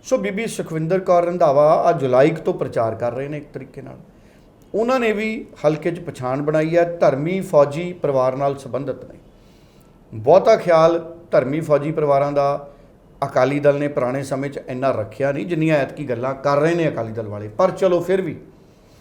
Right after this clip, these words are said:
ਧਰਮੀ ਫੌਜੀ ਪਰਿਵਾਰ 'ਚੋਂ ਸੁਖਵਿੰਦਰ ਕੌਰ ਰੰਧਾਵਾ ਆਉਂਦੇ ਨੇ। ਧਰਮੀ ਫੌਜੀ ਜਿਹੜੇ ਵੋਟਰ ਨੇ ਉੱਥੇ, ਪਰਿਵਾਰ ਨੇ, ਉਹ ਵੀ ਵੰਡੇ ਹੋਏ ਨੇ।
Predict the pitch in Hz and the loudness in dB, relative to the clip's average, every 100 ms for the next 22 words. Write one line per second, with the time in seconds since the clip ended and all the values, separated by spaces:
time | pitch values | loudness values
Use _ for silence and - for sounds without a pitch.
0 | - - - 139 165 180 175 165 175 165 | -20 -4 -2 0 -2 -2 -2 -2 -4 0
1 | 151 147 151 165 165 160 135 143 147 147 | 0 0 -2 -8 -8 -8 -10 -8 -6 0
2 | 147 147 143 117 123 117 151 165 - - | 0 0 -4 -4 -4 -6 -10 -12 -16 -20
3 | - - - - - - - - 147 160 | -20 -20 -20 -20 -20 -20 -4 0 2 0
4 | 202 208 208 240 254 247 233 240 240 - | 0 2 2 0 -6 -2 0 0 -4 -12
5 | - - 131 139 151 208 220 196 190 185 | -20 -14 -2 0 0 0 0 0 -2 -2
6 | 151 135 151 190 220 254 269 196 170 151 | 0 0 0 -2 -4 -2 2 2 4 2
7 | 131 | 2